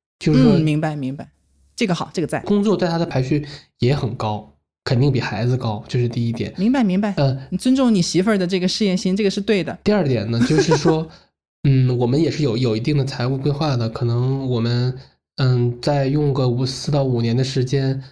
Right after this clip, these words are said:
Speaker 1: 把月供的绝对值也可能压到一万块钱以内，那我们也就，说白了，也就彻底没压力了，躺平
Speaker 2: 去哪儿都行了。
Speaker 1: 躺平就躺平了，对吧？
Speaker 2: 嗯。
Speaker 1: 对，但是呢，现在目前还，还没到呢，所以说我们也是每年都要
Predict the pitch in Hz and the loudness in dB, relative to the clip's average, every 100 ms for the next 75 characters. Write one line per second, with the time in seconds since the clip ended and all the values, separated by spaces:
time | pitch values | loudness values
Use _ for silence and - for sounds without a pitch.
0 | _ _ _ - 110 107 104 107 104 185 | _ _ _ -4 -2 -2 -2 -2 0 2
1 | 170 139 160 143 131 131 127 156 135 127 | 2 2 0 0 0 0 0 0 0 -2
2 | 123 131 131 139 135 143 143 139 127 147 | 0 0 0 0 0 0 0 0 0 0
3 | 143 131 135 113 113 131 110 127 123 101 | -2 0 0 0 0 -2 0 -2 -2 -2
4 | 113 117 123 120 135 127 120 120 - _ | 0 0 -2 0 0 0 -2 -6 -12 _
5 | - - 139 127 123 113 113 - 131 139 | -8 -2 0 2 0 -2 -2 -2 -2 0
6 | 147 107 117 123 131 123 104 - - 117 | -2 -2 -2 0 0 -2 -4 -6 -2 2
7 | 127 196 - 190 139 160 170 135 127 127 | 2 2 2 0 -2 -2 0 0 0 0
8 | 165 120 113 117 123 101 - 120 101 - | 0 -2 -2 -2 -2 -2 -4 -4 -4 -10
9 | - 202 143 82 _ _ - - - _ | -4 -2 -2 -6 _ _ -4 -4 -6 _
10 | _ _ 175 170 165 156 180 170 180 180 | _ _ 0 2 2 2 2 2 2 0
11 | 165 147 147 135 143 139 127 175 165 123 | 2 0 0 -2 0 0 0 0 0 0
12 | 104 107 135 139 123 120 127 113 131 127 | -2 0 2 2 2 0 0 0 0 2
13 | 120 113 113 120 123 127 123 | 0 0 0 0 0 0 -2